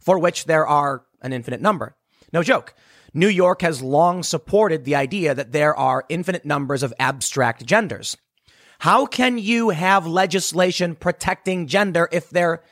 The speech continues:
is no definable gender? And this is what everything comes down to. So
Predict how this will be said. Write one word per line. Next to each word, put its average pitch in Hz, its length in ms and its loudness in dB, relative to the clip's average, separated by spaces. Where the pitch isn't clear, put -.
is 185 340 0
no 165 200 2
definable 156 680 -2
gender? 185 440 -2
And - 80 -2
this 220 80 2
is 294 60 0
what 277 100 2
everything 226 220 -2
comes 160 200 -4
down 135 200 -4
to. 95 180 -14
So 156 960 -2